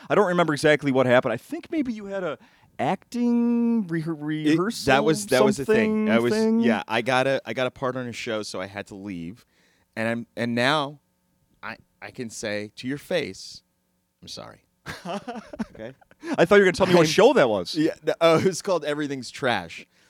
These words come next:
Speaker 2: So it's called Everything's Trash. It didn't make it. It didn't make it. There was a strike, budget cuts, bye, bye, bye. And now, I mean, what did happen was it was so fun. I shot ten episodes of it. I got to write on it, got to produce it.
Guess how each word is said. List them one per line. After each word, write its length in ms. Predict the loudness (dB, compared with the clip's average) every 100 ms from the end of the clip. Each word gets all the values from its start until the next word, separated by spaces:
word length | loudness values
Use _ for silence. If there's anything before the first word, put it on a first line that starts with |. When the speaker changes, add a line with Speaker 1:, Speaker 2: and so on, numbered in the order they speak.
| _
Speaker 2:
So 120 | -10
it's 100 | -6
called 180 | -4 -4
Everything's 280 | -4 -8 -8
Trash. 300 | -6 -6 -8
It 220 | -16 -4
didn't 260 | -2 0 2
make 240 | 0 0
it. 180 | -4 -6 _ _
It 60 | -6
didn't 180 | -4
make 260 | -2 -2 -2
it. 320 | -4 -6 _
There 100 | -10
was 100 | -10
a 60 | -12
strike, 760 | -14 -4 -2 -2 -4 -16 -20 _ _ _ _ _ -8
budget 400 | -2 -2 -2 -10
cuts, 460 | -6 -4 -4 -8 -16
bye, 460 | -6 -2 0 -2
bye, 360 | -2 -2 -2 -4
bye. 500 | -6 -4 -2 -4 -8 -10
And 160 | -10 -8
now, 420 | -8 -6 -6 -8
I 80 | -8
mean, 260 | -8 -10 -14 _ _ _
what 220 | -6 -6
did 160 | -6 -4
happen 360 | -4 -4 -8
was 440 | -8 -6 -8 -12 -20 _ _
it 140 | -14
was 140 | -12 -10
so 200 | -8 -8
fun. 300 | -8 -6 -6
I 100 | -6
shot 280 | -8 -10 -10
ten 160 | -14
episodes 480 | -12 -12 -12 -12 -10
of 100 | -10
it. 60 | -10
I 40 |
got 100 | -12
to 60 | -12
write 220 | -6 -4
on 160 | -4 -4
it, 160 | -6 -8 _ _ _ -10
got 120 | -10
to 80 | -8
produce 460 | -10 -4 -4 -2 -4
it. 180 | -4